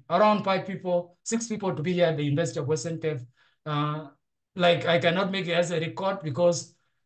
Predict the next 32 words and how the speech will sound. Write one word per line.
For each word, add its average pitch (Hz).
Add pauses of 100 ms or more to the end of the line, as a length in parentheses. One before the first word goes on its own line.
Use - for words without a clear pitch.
I'm 170
the 170
first 190
South 175 (100)
Sudanese 147 (480)
that 165
got 175
accepted 147
here. 139 (520)
And 170
I 165
know, 190
uh, 156
what 175
are 190
the 160
challenges, 156 (560)
uh, 165
making 185
our 165
South 175
Sudanese 170
to 165
be 175
accepted. 131 (500)
And 165
that's 185
what 175
I 160
share 165
to 156
you. 147